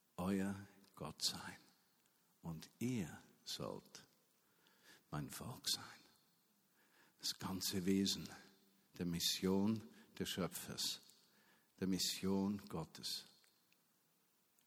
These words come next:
„Ihr sollt mein Volk sein, ich will euer Gott sein.“ Und alle Geschichten dieses Buches bezwecken eines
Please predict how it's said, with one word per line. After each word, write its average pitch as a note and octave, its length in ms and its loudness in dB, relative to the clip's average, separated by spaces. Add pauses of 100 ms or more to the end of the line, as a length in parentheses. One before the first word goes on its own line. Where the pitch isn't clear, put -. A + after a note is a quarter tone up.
(680)
„Ihr B2 260 4
sollt A2+ 360 2
mein G#2+ 180 2
Volk D3+ 340 -6
sein, - 380 -6 (460)
ich - 200 -6
will F2+ 160 0
euer D#2+ 220 0
Gott - 260 -10
sein.“ - 160 -8 (760)
Und B2+ 200 6 (380)
alle F3+ 220 10
Geschichten F#3 500 4
dieses D#3 240 2
Buches G#3 600 0 (480)
bezwecken F#3+ 600 6
eines D3+ 680 4